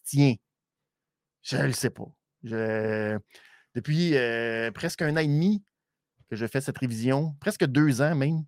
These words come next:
si on veut être, euh, puis je me souviens pas tant de ça, d'avoir eu de la structure comme ça. Alors, chapeau ! C'est déjà un pas dans la bonne direction, Triple H.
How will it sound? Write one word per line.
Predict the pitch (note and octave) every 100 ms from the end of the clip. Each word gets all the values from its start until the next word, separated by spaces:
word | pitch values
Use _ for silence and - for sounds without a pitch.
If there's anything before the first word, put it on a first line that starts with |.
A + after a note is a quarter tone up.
| _
si | -
on | G#2+
veut | G#2+
être, | A#2 A2+
euh, | G#2 G2 - _ _ -
puis | D3+ D3 D3
je | C#3
me | D#3+
souviens | D#3 F#3 D#3+
pas | C#3
tant | C#3 A#2+ F#2 _ _ _ -
de | A2 G#2 G#2 G2
ça, | A#2 F#2+ -
d'avoir | A2 G#2 A2
eu |
de | A2
la |
structure | - A2 - A2+ F#2+
comme | - G2+
ça. | G#2 G2 _ _ _ _
Alors, | G#2 - F3+
chapeau ! | G3+ A3 B3+ E3+ - _ - _ _ - - _ -
C'est | E3+
déjà | F3+ G#3+
un | F#3+
pas | C#3+ G#3+
dans | E3+
la | D#3
bonne | D3+ F#3+ F3
direction, | E3 D#3+ - F#3+ C#3+
Triple | C#3 C#3
H. | C#3+ A#2+ - -